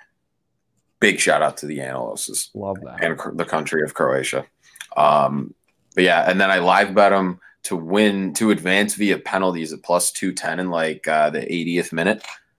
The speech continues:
Speaker 1: in their game the other day, I believe. So that was pretty good. I think that was Monday,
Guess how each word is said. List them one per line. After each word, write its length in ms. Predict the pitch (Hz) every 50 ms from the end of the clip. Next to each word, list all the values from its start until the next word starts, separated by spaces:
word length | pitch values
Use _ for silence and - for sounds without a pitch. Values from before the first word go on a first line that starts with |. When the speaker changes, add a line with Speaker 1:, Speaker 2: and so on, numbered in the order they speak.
| _ _ _ _ _ _ _ _ 87
Speaker 1:
in 60 | 92
their 140 | 95 92 90
game 260 | 87 95 98 98 101
the 80 | 101
other 180 | 101 101 104 98
day, 200 | 95 104 101 101
I 40 | 98
believe. 420 | 98 104 104 104 104 104 104 -
So 120 | - - 71
that 160 | 76 71 64
was 80 | 76
pretty 240 | - - 87 82 80
good. 220 | 80 85 85 82 -
I 20 |
think 220 | - - 71 -
that 160 | - - 50 -
was 120 | 69 71
Monday, 380 | 69 65 67 69 73 76 78